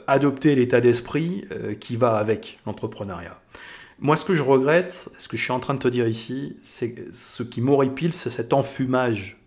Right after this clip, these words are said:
permanent dont se croient obligés,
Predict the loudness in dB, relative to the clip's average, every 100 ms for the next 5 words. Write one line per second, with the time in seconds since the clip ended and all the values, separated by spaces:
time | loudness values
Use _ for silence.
0 | _ 2 2 4 0 0 0 -2 -6 -20
1 | -20 -10 -2 0 0 -2 0 2 4 2
2 | 0 -2 -2 -2 -4